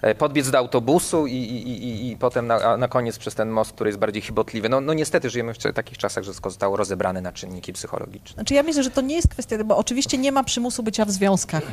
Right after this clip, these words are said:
Speaker 2: tak? I można być szczęśliwym w związku i można być szczęśliwym będąc singlem i to jest plus naszych czasów, że nie ma przymusu bycia w związku i że osoby, które nie są w związkach, są,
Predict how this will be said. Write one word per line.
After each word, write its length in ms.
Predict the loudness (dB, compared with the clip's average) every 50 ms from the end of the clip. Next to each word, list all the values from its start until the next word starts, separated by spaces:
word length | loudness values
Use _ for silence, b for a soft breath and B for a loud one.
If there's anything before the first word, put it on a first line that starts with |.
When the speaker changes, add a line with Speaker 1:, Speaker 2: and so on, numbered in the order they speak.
| -10 -10 -6 0
Speaker 2:
tak? 280 | 2 2 2 0 -2 -4
I 60 | -2
można 280 | 0 0 0 0 0 -2
być 120 | 0 -2
szczęśliwym 500 | -2 -2 -2 -4 -4 -4 -4 -2 -2 -2 -2
w 40 | -2
związku 500 | -2 0 2 2 2 0 0 -2 -2 -2
i 120 | 0 0
można 320 | -2 -2 -2 -2 -4 -4
być 280 | -4 -4 -4 -6 -6 -6
szczęśliwym 640 | -8 -6 -4 -4 -4 -4 -6 -4 0 2 2 2 2
będąc 360 | 2 2 2 2 0 -2 -2
singlem 420 | -2 -2 0 0 2 2 0 0
i 80 | -2 -2
to 120 | 0 2
jest 180 | 2 2 0 -2
plus 300 | -2 2 2 2 2 2
naszych 320 | 0 -2 -4 -4 -8 -6
czasów, 500 | 0 0 2 2 2 2 2 2 2 -2 -6 -10
że 180 | -8 -6 -4
nie 240 | -4 -4 -2 -2 -2
ma 140 | -2 -2 -4
przymusu 560 | -4 -8 -8 -6 -6 -4 -4 -4 -4 -6 -6
bycia 360 | -4 -4 -6 -4 -2 -2 -2
w 60 | -2
związku 680 | -4 -6 -4 -2 0 0 0 -2 -4 -6 -12 -16 -16 B B B B B B B -6
i 80 | -4
że 120 | -2 0 -2
osoby, 300 | -2 -2 -2 -2 -2 -4
które 220 | -4 -4 -6 -6 -4
nie 160 | -4 -4 -4
są 160 | -4 -4 -4
w 40 | -4
związkach, 500 | -4 -6 -6 -6 -6 -6 -8 -10 -10 -8
są, 440 | -6 -4 -4 -2 -2 -4 -4 -6